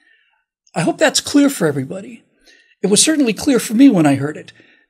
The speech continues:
The reason that you can issue a warrant to go into his house is not just to look for the things you're claiming to look for. In the process of looking for those things, you poke around and see what else you might find.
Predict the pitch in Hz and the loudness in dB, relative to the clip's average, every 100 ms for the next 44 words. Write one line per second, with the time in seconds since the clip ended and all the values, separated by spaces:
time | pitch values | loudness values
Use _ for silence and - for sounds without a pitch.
0 | _ _ _ 220 175 180 277 294 208 165 | _ _ _ -4 -2 2 4 4 4 0
1 | - - 208 - 220 - - - 262 - | -4 -10 -8 -6 -4 -4 -6 -4 -2 -2
2 | 240 - 185 190 247 156 151 - _ _ | -2 -4 -2 0 2 2 -2 -12 _ _
3 | - 165 196 285 220 160 - - 208 170 | -8 -4 0 0 2 -2 -2 -4 -4 -4
4 | - - 262 320 320 320 - - 254 294 | -2 0 2 2 2 0 0 -2 -4 -2
5 | - 214 208 269 202 190 - 254 220 190 | -2 -2 0 0 0 -2 -4 -4 -2 -2
6 | 180 185 320 - 160 - 196 - - 285 | -4 -8 -8 -10 -10 -12 -18 -20 -10 2
7 | 220 214 - 247 311 311 285 175 202 - | 4 4 2 4 4 4 0 -2 -2 -2
8 | 170 170 143 139 - - 262 285 - - | -4 -2 -2 -2 -2 -6 -10 -12 -14 -20
9 | - 330 320 262 262 226 233 294 208 - | -4 -2 2 2 2 0 0 0 0 0
10 | 285 311 359 330 208 165 139 - 160 - | 0 -2 -2 -4 0 0 -2 -4 -8 -8